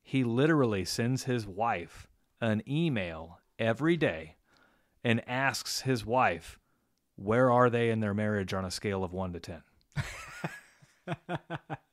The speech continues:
Speaker 1: And then there's, like, some follow-up things in there of, like, any issues or something that she wanna bring up. He does this every day, every single day. And then
Speaker 2: Like, if she's in a, but the problem is,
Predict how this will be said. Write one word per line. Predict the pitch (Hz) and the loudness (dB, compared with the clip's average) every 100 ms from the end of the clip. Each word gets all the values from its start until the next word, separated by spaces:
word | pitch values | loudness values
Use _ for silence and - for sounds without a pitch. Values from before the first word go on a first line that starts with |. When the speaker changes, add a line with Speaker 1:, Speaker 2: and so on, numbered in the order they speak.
| - | 4
Speaker 1:
And | 131 151 | 8 10
then | 175 | 12
there's, | 165 139 | 10 12
like, | 151 131 | 10 8
some | 131 117 | 6 8
follow-up | 127 131 123 117 | 10 10 10 8
things | - 120 120 113 | 6 4 4 4
in | 104 | 4
there | 101 98 | 4 4
of, | 95 | 2
like, | 95 98 95 | 0 -2 0
any | 104 101 98 | -2 0 0
issues | 95 107 92 | 0 -2 -2
or | 95 | -4
something | 90 98 95 92 | -4 -4 -2 -4
that | 95 | -4
she | 107 | -4
wanna | 98 92 | -4 -4
bring | 87 90 95 | -4 -4 -4
up. | 104 - _ _ _ _ _ _ _ _ | -4 -8 _ _ _ _ _ _ _ _
He | 123 143 | -2 4
does | 175 175 | 6 6
this | 135 - | 4 0
every | 117 123 127 120 | -2 -2 0 -2
day, | 104 - - | -4 -10 -2
every | 127 110 110 98 | 0 0 -2 -2
single | - 143 151 143 135 | -4 -2 0 2 2
day. | 110 85 - _ _ _ - - - | 0 -4 -12 _ _ _ -20 -20 -4
And | 117 | 2
then | 151 190 123 120 - - _ _ _ _ | 6 6 4 0 -8 -20 _ _ _ _
Speaker 2:
Like, | 156 151 | -2 0
if | 147 | 0
she's | - 202 202 | 0 0 0
in | |
a, | 170 | 0
but | 135 143 170 | -2 -4 -4
the | 160 | 0
problem | 190 208 202 | 2 2 2
is, | 151 139 131 | 0 0 -4